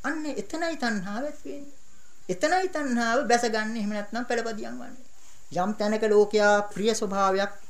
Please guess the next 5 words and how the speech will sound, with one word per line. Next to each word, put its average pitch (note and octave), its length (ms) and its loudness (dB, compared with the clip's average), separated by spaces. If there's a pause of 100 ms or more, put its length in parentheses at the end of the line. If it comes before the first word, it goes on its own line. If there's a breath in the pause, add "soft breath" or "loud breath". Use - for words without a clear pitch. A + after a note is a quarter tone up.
(460)
සුවදායක G3 500 6
ස්වභාවයක් F#3+ 440 4
කියලා F#3 260 -4
හංගිනවනම්, A3 640 0
හිතනවනම් A3+ 540 -2